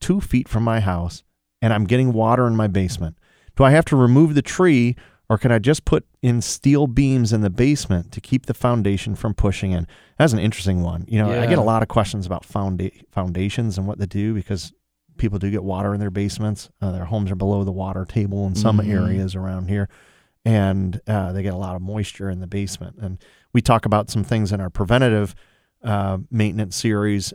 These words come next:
Speaker 1: um, on things you can do with grade and things that you need to do to get water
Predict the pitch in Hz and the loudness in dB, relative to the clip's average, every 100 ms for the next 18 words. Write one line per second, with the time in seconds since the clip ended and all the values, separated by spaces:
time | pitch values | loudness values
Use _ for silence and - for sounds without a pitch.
0 | - 107 104 101 101 107 98 95 95 90 | -6 -4 -4 -4 -4 -4 -2 -2 -4 -2
1 | 120 113 101 104 98 90 - 117 110 104 | 0 0 0 -2 -2 -4 -2 2 2 2
2 | 101 98 92 92 110 98 104 98 98 104 | 0 -2 -4 -6 -6 -8 -8 -8 -6 -6
3 | 92 87 98 92 101 92 101 98 92 | -8 -6 -6 -6 -10 -6 -6 -4 -6